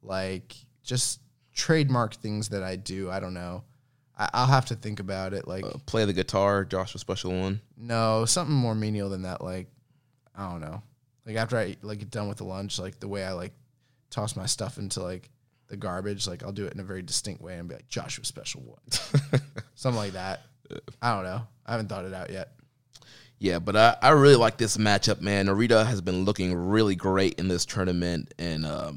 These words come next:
Speaker 2: just completely fired up here. And, uh, yeah, man, that's, I don't know what else to say about it, but we've, we've been on the Narita bandwagon for a while now, and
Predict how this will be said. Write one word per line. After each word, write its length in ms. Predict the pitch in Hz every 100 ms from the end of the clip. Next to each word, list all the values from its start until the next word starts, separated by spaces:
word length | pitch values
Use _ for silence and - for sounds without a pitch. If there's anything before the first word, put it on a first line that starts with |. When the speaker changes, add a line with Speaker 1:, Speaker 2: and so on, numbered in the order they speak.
| - _
Speaker 2:
just 160 | 95 -
completely 300 | - 117 98
fired 400 | - 95 90 87
up 220 | 80 -
here. 380 | 85 85 85 80
And, 260 | 78 82 - _ _ _ _
uh, 280 | - 52 50 - -
yeah, 220 | - 131
man, 240 | 104 82 87
that's, 220 | 98 - -
I 100 | 104
don't 80 | 107
know 60 |
what 100 | 101
else 140 | 107 98
to 40 |
say 120 | 101
about 200 | 101 87
it, 80 | 82
but 120 | 80
we've, 180 | 95 101
we've 260 | 110 101 -
been 140 | 110
on 120 | 101
the 80 | 98
Narita 360 | 90 95 92 78
bandwagon 460 | 92 90 87 87
for 140 | 82 82
a 60 |
while 320 | 80 90 95 92
now, 340 | 80 80 80
and 280 | 80 80